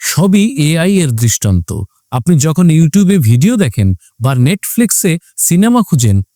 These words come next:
তখন এআই আপনাকে সাজেস্ট করে কি দেখবেন। আপনার ঘরের স্মার্ট লাইট কিংবা ভয়েস অ্যাসিস্ট্যান্ট সবই এআই দিয়ে চলছে। সকালে যখন আপনি Google-কে বলেন,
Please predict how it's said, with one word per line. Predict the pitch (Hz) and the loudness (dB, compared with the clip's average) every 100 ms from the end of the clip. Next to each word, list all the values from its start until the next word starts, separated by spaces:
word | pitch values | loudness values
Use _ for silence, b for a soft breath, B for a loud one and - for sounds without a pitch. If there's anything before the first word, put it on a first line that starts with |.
| _ | _
তখন | 156 165 226 | -6 0 0
এআই | 226 156 185 175 190 | 0 0 0 0 -2
আপনাকে | 156 156 170 180 | -4 -4 -2 -2
সাজেস্ট | - 113 175 208 | -2 -2 -2 -2
করে | - 220 160 - _ _ | -2 -2 -2 -4 _ _
কি | 240 240 | 0 2
দেখবেন। | 151 101 - 120 - _ _ _ | 2 -2 -8 -10 -12 _ _ _
আপনার | 131 - 175 | -8 -2 -2
ঘরের | 131 101 160 185 | 0 0 0 0
স্মার্ট | - 127 135 165 143 | 0 0 0 0 0
লাইট | 120 123 214 - B B | 0 0 -2 -4 B B
কিংবা | - 170 165 | -4 -2 -2
ভয়েস | 101 117 214 - | -2 -2 -2 -2
অ্যাসিস্ট্যান্ট | 165 - 107 - 143 104 B B | -4 -4 -4 -4 -4 -4 B B
সবই | - - 190 196 208 233 _ - | -8 -4 0 0 0 -4 _ -8
এআই | 165 175 202 | -4 -2 -2
দিয়ে | 208 214 147 | 0 0 -2
চলছে। | - 104 87 - - _ _ _ | -2 -4 -4 -8 -12 _ _ _
সকালে | - 180 190 233 | -6 -4 -2 -2
যখন | 190 208 214 220 | -2 -2 -2 -4
আপনি | 208 233 | -2 -4
Google-কে | 160 170 202 190 214 | -2 -2 -2 -4 -2
বলেন, | 196 208 151 | -2 -2 -4